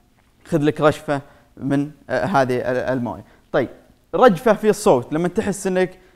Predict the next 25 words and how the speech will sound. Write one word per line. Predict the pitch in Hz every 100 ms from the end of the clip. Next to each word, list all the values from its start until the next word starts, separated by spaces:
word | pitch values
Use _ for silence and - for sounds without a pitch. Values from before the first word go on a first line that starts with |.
| _ -
آه، | 139 143 123 131
صوتك | - 180 165 151 139
بدأت | 139 143 143 127 139
أو | 135
أنك | 143 139
تحس | 143 139 -
فيه | 147
رجفة | 135 147 131
بالصوت، | 127 127 180 180 - _ _ -
تكلم | 160 247 226 208 196
أيضًا | 202 202 175 202 214 - _ 156
ببطء، | 165 196 214 - - _ _ 151
وقف | 180 - 208 156
بين | 180 170
الكلمات. | - 156 143 120 113
يعني | 131 147
لما | 165 170 170 151
تعطي | 185 170 180
معلومة | 170 175 185 190 139
وقف | 160 147 143
شوي | 135 151 165 - -
بعدين | 127 135 147
تكلم | - 151 151 151 139
في | 135
بطء، | 123